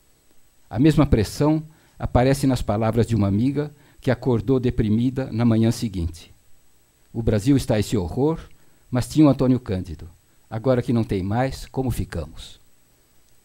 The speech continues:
Marina de Melo e Souza, filha do professor, deu uma declaração aos jornais que também ia no sentido dessa indignação. Falava na decepção da geração de seu pai, que havia acreditado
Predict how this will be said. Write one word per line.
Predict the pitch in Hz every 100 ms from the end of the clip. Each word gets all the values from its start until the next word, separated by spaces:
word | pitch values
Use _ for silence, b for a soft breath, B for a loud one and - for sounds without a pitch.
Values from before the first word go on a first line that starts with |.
| _ _ _ _ _
Marina | 113 123 147 139
de | 117
Melo | 120 107
e |
Souza, | - 131 143 139
filha | - 123 113
do | 98
professor, | 98 - 92 - 147 156 - b b b
deu | 117
uma | 139 123
declaração | 120 123 110 98 - 123 110
aos | 101
jornais | 104 92 101 120 139 - -
que | -
também | 127 123 120 139 120
ia | 135 147
no | 117 120
sentido | - 113 - 127
dessa | 117 113 113
indignação. | 107 120 143 98 - 82 - b b b b b b b b b
Falava | - 113 117 139 143 -
na | 117 117
decepção | 117 - 120 - - 143
da | 123
geração | 113 113 107 - 104
de | 98
seu | - 87
pai, | - 110 131 147 - b b b b
que | -
havia | 120 123 131
acreditado | 135 139 127 117 117 95 76